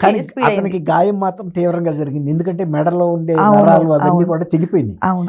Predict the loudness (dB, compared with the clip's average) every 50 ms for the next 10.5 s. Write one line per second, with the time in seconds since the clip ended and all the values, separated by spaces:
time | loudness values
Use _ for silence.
0 | -4 -2 -2 0 0 0 2 2 4 4 4 4 4 4 2 2 2 0 0 -2
1 | -2 -2 -2 0 2 4 4 4 4 4 4 4 2 2 2 2 4 4 2 2
2 | 0 -2 -4 -4 -2 0 0 2 2 0 2 2 4 2 2 2 0 -2 0 0
3 | 0 0 -2 -4 -6 -8 -8 -8 -10 -10 -4 0 0 0 2 0 -2 -2 -2 0
4 | 0 0 0 0 -2 -4 -4 -2 -2 -4 -4 -4 -2 2 4 4 4 4 2 0
5 | 2 2 4 4 4 2 2 0 0 0 0 0 0 0 -2 -2 -4 -4 -4 -4
6 | -4 -4 -2 2 4 4 4 4 4 0 -2 -4 -4 -6 -6 -4 -4 -2 0 2
7 | 2 0 0 -2 -4 -2 0 0 2 2 2 2 2 2 2 2 2 2 0 0
8 | 2 2 4 4 2 2 4 4 6 6 6 6 6 4 4 2 2 0 0 2
9 | 2 0 2 2 2 2 2 0 -2 -8 -14 _ _ _ _ -10 -4 -2 0 2
10 | 2 2 4 2 2 0 0 -2 -8